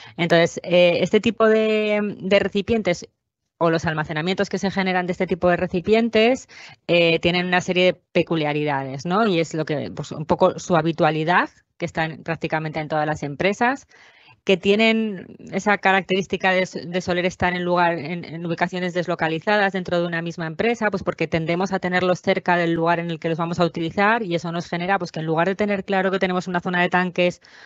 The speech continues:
muy grande en una determinada área de la empresa, tenemos muchos puntos, con muchos puntos de posible riesgo y también, por lo tanto, muchas más personas involucradas en su manipulación.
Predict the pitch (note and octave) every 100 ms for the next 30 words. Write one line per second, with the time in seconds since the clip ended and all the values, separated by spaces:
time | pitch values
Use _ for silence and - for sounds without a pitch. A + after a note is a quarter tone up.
0 | - - F#3+ F3+ F3+ F3 F3 F3 E3+ E3+
1 | E3+ E3+ E3+ E3+ E3+ E3 E3 D#3+ G#3+ A#3
2 | A#3+ F3 F3+ - F3 F3+ F#3 - - F#3
3 | F#3+ F#3+ B3+ - - - - F3 F3 F3+
4 | F#3 - F3+ F3+ E3+ F3 F3+ F3+ E3+ F#3
5 | G3+ G#3 A3+ A3 F3 F3 D#3+ E3+ F3 E3+
6 | F#3 E3+ F3 F3 E3+ F3 - F3 F3+ F3+
7 | F3 F3 E3 D#3 D#3+ E3 F3+ E3 E3+ D3
8 | C#3 C#3+ C3+ C#3 D#3 C3+